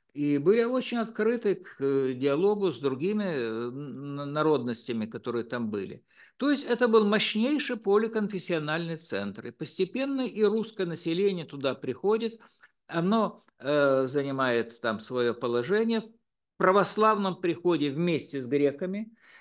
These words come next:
но, тем не менее, это уже там обозначено. И чем дальше, тем больше. При Иване Третьем это становится уже доминантой.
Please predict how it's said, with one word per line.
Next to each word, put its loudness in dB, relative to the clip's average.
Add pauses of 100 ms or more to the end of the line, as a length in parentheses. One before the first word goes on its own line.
(120)
но, 2
тем 0
не 4
менее, 0
это -2
уже 0 (140)
там 2
обозначено. -2 (260)
И -2
чем 4
дальше, 2
тем -2
больше. -2
При 2
Иване 2
Третьем -2
это -4
становится -2
уже 0
доминантой. -6